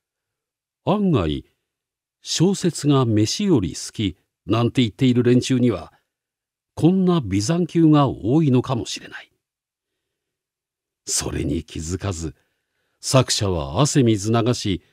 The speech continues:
妻子を犠牲にしてまで、そのような読者たちに奉仕しているのではあるまいか、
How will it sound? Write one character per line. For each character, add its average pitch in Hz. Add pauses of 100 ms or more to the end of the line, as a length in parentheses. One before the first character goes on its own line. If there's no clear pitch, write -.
(200)
妻 185
子 156
を 143
犠 123
牲 175
に 170
し -
て 165
ま 139
で、 113 (420)
そ -
の 117
よ 131
う -
な 110
読 110
者 120
た 120
ち -
に 110
奉 127
仕 156
し -
て 160
い 151
る 156
の 151
で 123
は 69
あ -
る 117
ま 117
い 78
か、 -